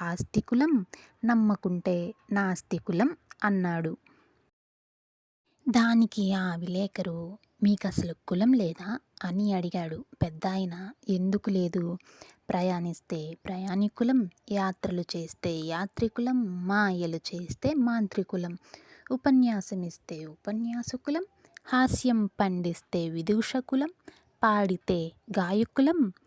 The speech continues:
సభలో ఉంటే సభికులం, సినిమా హాల్లో ఉంటే ప్రేక్షకులం, టీవీల ముందుంటే వీక్షకులం," అన్నాడు.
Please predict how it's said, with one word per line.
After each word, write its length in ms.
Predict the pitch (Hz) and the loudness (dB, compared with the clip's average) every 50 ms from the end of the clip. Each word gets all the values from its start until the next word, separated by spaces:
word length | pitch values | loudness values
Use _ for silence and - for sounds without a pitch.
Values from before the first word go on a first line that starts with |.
| - - _ _ - - | -20 -20 _ _ -4 2
సభలో 540 | 277 233 220 202 233 254 254 269 262 254 | 4 4 6 6 6 6 6 6 6 4
ఉంటే 600 | 233 214 202 202 190 - - 190 180 180 185 - _ _ - | 2 2 0 -2 -2 -2 -2 -2 -2 -4 -6 -8 _ _ -20
సభికులం, 840 | - - - 190 180 180 220 - - 233 214 202 185 185 185 185 220 - _ - - _ _ | -10 -2 0 0 4 4 2 4 6 4 4 4 2 -2 -4 -6 -8 -12 _ -20 -20 _ _
సినిమా 540 | - - - 208 196 214 220 233 240 233 233 214 | -10 0 2 2 4 4 4 4 4 2 0 0
హాల్లో 480 | - 220 202 196 190 185 185 185 190 185 | 0 0 0 0 2 2 2 2 2 2
ఉంటే 560 | 180 185 185 180 180 - 180 180 170 175 - _ _ _ _ _ - | 0 0 -2 -4 -4 -6 -6 -6 -6 -8 -12 _ _ _ _ _ -2
ప్రేక్షకులం, 640 | - 185 175 - - - - 220 - - - 208 240 302 - _ _ - - _ _ _ _ _ _ - - | -2 -2 -2 -2 -4 0 0 0 0 2 -2 -2 -2 -2 -4 _ _ -20 -20 _ _ _ _ _ _ 2 4
టీవీల 420 | 269 269 262 247 240 226 220 208 | 6 6 6 6 6 4 4 2
ముందుంటే 720 | 202 196 196 190 190 185 190 185 185 - - 262 330 370 _ _ _ - | 2 0 0 0 0 -2 -2 -4 -4 -4 -4 -4 -4 -4 _ _ _ -2
వీక్షకులం," 720 | 226 226 233 - - - - - 180 - - 185 202 254 381 392 _ - - - | 0 2 2 0 -2 -6 -4 -4 -4 -2 0 0 0 0 -2 -2 _ -14 -4 -2
అన్నాడు. 520 | 233 214 196 190 180 175 170 170 165 165 | 0 2 2 2 0 0 -2 -2 -4 -4